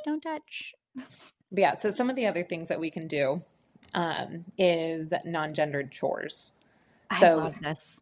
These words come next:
Speaker 1: I love
Speaker 2: I
Speaker 1: this one.
Speaker 2: This one just makes so much sense because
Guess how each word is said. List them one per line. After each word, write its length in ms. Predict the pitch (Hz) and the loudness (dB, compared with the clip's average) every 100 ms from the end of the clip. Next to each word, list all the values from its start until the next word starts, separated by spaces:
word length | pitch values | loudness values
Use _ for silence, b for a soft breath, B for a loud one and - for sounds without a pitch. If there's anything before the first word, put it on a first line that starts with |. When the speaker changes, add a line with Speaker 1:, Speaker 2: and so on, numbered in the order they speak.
| - | 0
Speaker 1:
I 140 | 214 | 0
love 240 | 190 160 175 | 2 2 2
Speaker 2:
I 20 | |
Speaker 1:
this 200 | 151 156 - | 2 -6 -4
one. 440 | 143 131 175 170 _ _ _ - | -2 0 -2 -6 _ _ _ -4
Speaker 2:
This 260 | 202 208 262 | -2 0 0
one 380 | 269 277 262 | 0 0 -2
just 240 | 165 185 - | 0 -2 -2
makes 260 | 165 - - | -8 -8 -8
so 140 | 160 151 | -6 -4
much 240 | 151 - | -4 -6
sense 560 | - - 127 - 151 - | -10 -6 -6 -6 -4 -2
because 480 | 185 185 165 165 | -2 0 0 2